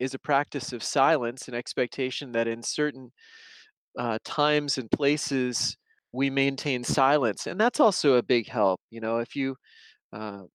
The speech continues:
are, we basically maintain silence in the monastery, in the hallways itself. There's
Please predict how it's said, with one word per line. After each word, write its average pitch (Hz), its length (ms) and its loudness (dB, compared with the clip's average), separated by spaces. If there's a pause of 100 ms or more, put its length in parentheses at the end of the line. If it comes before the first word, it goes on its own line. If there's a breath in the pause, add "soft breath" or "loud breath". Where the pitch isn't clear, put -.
(640)
are, - 240 -2
we 131 180 2
basically 147 520 4
maintain 123 500 0
silence 120 580 2
in 143 180 0
the 131 80 2
monastery, 117 640 2
in 110 80 0
the 107 60 -4
hallways 120 640 2
itself. 110 600 2
There's 110 300 -2